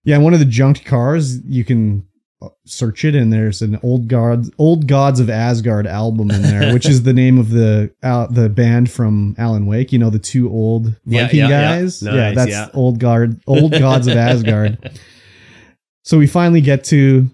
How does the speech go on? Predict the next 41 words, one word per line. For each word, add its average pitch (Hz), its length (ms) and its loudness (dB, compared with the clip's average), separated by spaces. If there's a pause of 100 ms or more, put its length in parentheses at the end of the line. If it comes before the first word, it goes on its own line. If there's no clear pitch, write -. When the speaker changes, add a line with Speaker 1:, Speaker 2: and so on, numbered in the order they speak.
(320)
Speaker 1:
the 127 120 0
thing, 135 340 2
and 123 120 4
then 123 120 2
of 117 100 -2
course 131 280 0
there's 120 160 2
a 117 60 2
video 113 360 2
from 113 120 -6
Starling, 113 440 -2
like, 117 120 0
"I've 226 200 2
moved 330 260 2
the 294 80 -2
clock, 294 320 -4
I've 196 160 0
moved 349 220 4
the 285 80 0
projector 277 580 0
to - 240 0
another 262 340 2
area. 233 440 4
Sorry, 233 580 2 (200)
Speaker 2:
Sorry, 165 340 0
it's 151 80 -2
Speaker 1:
next, 247 120 4
Speaker 2:
not 302 120 0
here." 208 260 4
Speaker 1:
next 240 240 0
mission. 233 480 2
<laughs> 220 100 2
Speaker 2:
<laughs> 185 1400 0 (220)
Yeah, 127 200 0
he 123 140 0
was 113 180 -2
very 123 300 -4
panicked, 113 460 -6
very 113 280 -4
Speaker 1:
Yeah. 131 220 -2
Speaker 2:
sweaty 98 380 -2